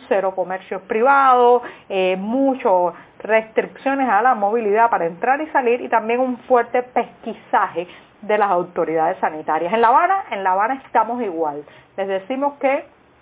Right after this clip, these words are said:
habíamos amanecido con una ciudad muy callada. Me recuerda un poco los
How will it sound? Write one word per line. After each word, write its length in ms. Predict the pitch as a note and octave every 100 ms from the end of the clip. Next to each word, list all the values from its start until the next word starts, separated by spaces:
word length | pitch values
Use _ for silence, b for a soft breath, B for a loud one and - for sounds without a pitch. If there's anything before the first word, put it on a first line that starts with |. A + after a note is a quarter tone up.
| _ _ _ _ _
habíamos 580 | F#3+ G3 C4 B3 G#3+ - B B B
amanecido 840 | G#3 F#3+ F3+ F#3 F#3+ C#4+ C#4 C4+ C#4 B B
con 160 | - G3
una 180 | A#3 C#4
ciudad 280 | A#3+ A#3+ B3
muy 460 | B3+ C#4 D4+ A#3+
callada. 680 | - F#3+ F#3 G#3+ G#3+ G#3+ B3
Me 140 | G3 F3+
recuerda 460 | F3+ A3+ A#3+ A3
un 160 | F#3+ F#3+
poco 340 | A#3+ A#3 A3 B B
los 240 | G#3+ A3+